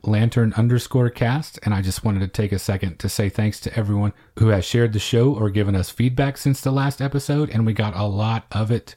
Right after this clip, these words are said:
because everyone was contributing their favorite discoveries of twenty seventeen in response to our Ants in the Pants episode.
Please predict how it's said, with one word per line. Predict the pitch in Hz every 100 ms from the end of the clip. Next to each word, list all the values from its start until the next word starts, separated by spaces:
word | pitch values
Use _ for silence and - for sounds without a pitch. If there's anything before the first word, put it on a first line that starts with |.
| _
because | 107 113 101
everyone | 110 113 107 101
was | 101
contributing | - 104 120 104 104 98 90
their | 92 98 107
favorite | - 117 123 113
discoveries | 120 - 131 127 139 131
of | 127
twenty | - 139 135
seventeen | 135 131 120 - 135 127
in | 101
response | 101 - 98 98
to | - 87
our | 80
Ants | 90 113 -
in | 120
the |
Pants | 107 120 117 -
episode. | 117 117 - 120 120